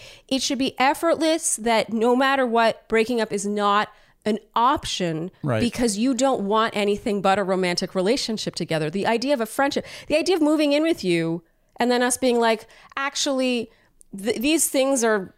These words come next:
Speaker 1: are not the way I pictured them being. We're just gonna be friends."
Speaker 2: Mm-hmm.
Speaker 1: Like, it's absurd.
Speaker 2: Mm-hmm.
Speaker 1: It's absurd that the person that I would wanna be with romantically, that I would be like, "Okay, we'll do that instead."
Speaker 2: Right.
Speaker 1: Like, it shouldn't be an option.
Speaker 2: No, it's not an option.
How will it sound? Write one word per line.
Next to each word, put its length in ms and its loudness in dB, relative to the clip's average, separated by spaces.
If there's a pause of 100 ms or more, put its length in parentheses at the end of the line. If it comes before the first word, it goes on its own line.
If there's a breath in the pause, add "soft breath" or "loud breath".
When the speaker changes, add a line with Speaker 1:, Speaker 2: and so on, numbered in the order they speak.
(120)
Speaker 1:
are 140 2
not 260 2
the 80 2
way 140 4
I 60 2
pictured 400 -4
them 180 0
being. 360 2
We're 160 0
just 200 -4
gonna 160 0
be 120 -2
friends." 720 -2 (100)
Speaker 2:
Mm-hmm. 340 -2 (240)
Speaker 1:
Like, 200 0 (840 soft breath)
it's 280 0
absurd. 720 0 (160)
Speaker 2:
Mm-hmm. 220 0
Speaker 1:
It's 180 0
absurd 460 2
that 100 0
the 80 -2
person 340 0
that 120 0
I 160 2
would 100 0
wanna 240 2
be 180 0
with 220 0
romantically, 720 0
that 160 2
I 160 2
would 140 0
be 120 0
like, 160 2
"Okay, 560 0 (260)
we'll 120 0
do 160 0
that 260 0
instead." 600 -2 (180)
Speaker 2:
Right. 200 2
Speaker 1:
Like, 60 0
it 120 2
shouldn't 400 2
be 180 2
an 80 2
option. 500 2
Speaker 2:
No, 40 -6
it's 160 -8
not 160 0
an 80 0
option. 520 -6